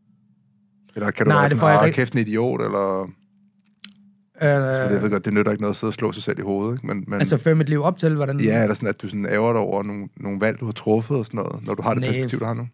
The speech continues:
Speaker 2: Nej, fordi at mit, mit, mit liv var, øh, det, jeg skal gøre i form af sådan, man kan sige, sundhed og velvære og alt det der, jeg skal egentlig tilbage i det samme liv, jeg havde. Jeg, jeg levede jo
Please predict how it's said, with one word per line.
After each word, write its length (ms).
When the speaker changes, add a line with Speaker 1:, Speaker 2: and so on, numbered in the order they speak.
Speaker 2:
Nej, 300
fordi 220
at 80
mit, 240
mit, 280
mit 160
liv 260
var, 160
øh, 220
det, 80
jeg 100
skal 160
gøre 180
i 40
form 240
af 80
sådan, 120
man 80
kan 60
sige, 100
sundhed 340
og 140
velvære 260
og 60
alt 120
det 80
der, 120
jeg 120
skal 140
egentlig 140
tilbage 260
i 40
det 100
samme 200
liv, 100
jeg 120
havde. 140
Jeg, 260
jeg 80
levede 240
jo 100